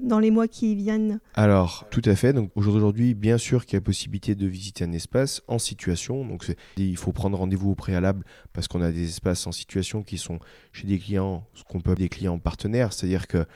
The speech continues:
Speaker 2: qui nous laissent la possibilité d'aller chez eux, euh, pour justement montrer un espace aménagé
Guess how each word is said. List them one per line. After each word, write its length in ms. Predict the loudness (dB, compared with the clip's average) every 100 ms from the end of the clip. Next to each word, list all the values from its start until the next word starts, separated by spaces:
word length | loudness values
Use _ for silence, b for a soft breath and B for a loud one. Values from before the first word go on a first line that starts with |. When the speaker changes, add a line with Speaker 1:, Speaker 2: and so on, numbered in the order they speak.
| b b b
Speaker 2:
qui 140 | -10 -4
nous 140 | 2
laissent 200 | 2 2
la 80 | -4 -6 _
possibilité 520 | 0 0 -4 -2 0
d'aller 360 | 2 2 2 0 b b b b -20 -14
chez 480 | -6 -2 2 2 6
eux, 220 | 6 4 b b b -8
euh, 140 | -4 -4 -2
pour 240 | 2 2
justement 340 | 0 -4 -2
montrer 380 | -2 -4 -6 -6
un 80 | -4
espace 420 | -4 -4 -4 -4
aménagé 760 | -4 -2 -2 -2 0 2 2